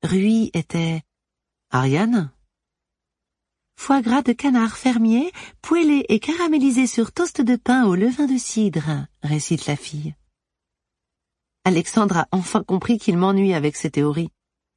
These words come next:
Il change de registre. Enfin, pas tout à fait. Il me raconte comment depuis vingt ans, il s'est introduit dans toutes les villas du village à la recherche du moindre indice. Tous les prétextes étaient bons. Cours de musique ou de tennis pour les petits,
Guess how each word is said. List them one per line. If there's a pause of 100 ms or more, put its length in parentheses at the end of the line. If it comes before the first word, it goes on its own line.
(400)
Il
change
de
registre. (540)
Enfin, (600)
pas
tout
à
fait. (920)
Il
me
raconte
comment
depuis
vingt
ans, (420)
il
s'est
introduit
dans
toutes
les
villas
du
village
à
la
recherche
du
moindre
indice. (760)
Tous
les
prétextes
étaient
bons. (600)
Cours
de
musique
ou
de
tennis
pour
les
petits,